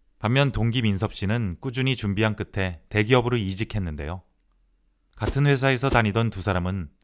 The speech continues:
왜 이렇게 큰 격차가 벌어졌을까요? 철민 씨는 퇴근 후 집안일을 마친 뒤 자녀를 돌보며 시간은 쏜살같이 지나갔습니다.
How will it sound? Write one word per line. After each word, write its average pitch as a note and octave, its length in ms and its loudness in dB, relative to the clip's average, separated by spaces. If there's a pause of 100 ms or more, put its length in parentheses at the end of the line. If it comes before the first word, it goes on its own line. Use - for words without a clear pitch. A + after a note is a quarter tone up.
왜 G#2 120 4
이렇게 A#2+ 280 0
큰 E3 240 -4
격차가 G2 420 -4
벌어졌을까요? F2+ 800 -6 (1160)
철민 D3 280 2
씨는 D3 340 0
퇴근 C#3+ 300 0
후 C3+ 220 0
집안일을 A#2 460 2
마친 F#2 360 0
뒤 F#2 280 -4 (300)
자녀를 A2+ 360 4
돌보며 G2 680 0
시간은 B2 440 0
쏜살같이 C3+ 600 0
지나갔습니다. G#2 720 0